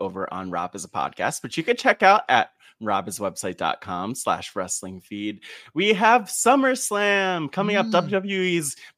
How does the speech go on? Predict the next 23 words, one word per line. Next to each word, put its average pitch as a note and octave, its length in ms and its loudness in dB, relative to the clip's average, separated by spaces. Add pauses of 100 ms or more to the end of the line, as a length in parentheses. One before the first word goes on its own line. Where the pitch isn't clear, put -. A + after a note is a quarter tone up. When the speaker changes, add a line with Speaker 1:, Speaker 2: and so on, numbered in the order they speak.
Speaker 1:
biggest G3+ 420 2
party F#3 380 6
of E3 160 -2
the E3 60 -8
summer, G3 560 2 (140)
one E3+ 180 -2
of F3 100 -6
their D#3+ 280 0 (300)
big F3 260 2
four, F3+ 580 2 (240)
uh, B2+ 160 4
premium F#3+ 540 -2
live E3 260 2
events E3+ 360 -4
each D#3 280 -12
year, D#3+ 280 -2
a C3+ 80 -6
really D3 300 -6
stacked - 640 -2
show. A#2+ 500 -2
Grace, C3 600 -6 (260)
Mari, A#2 600 -4 (200)
um, G#2 220 -10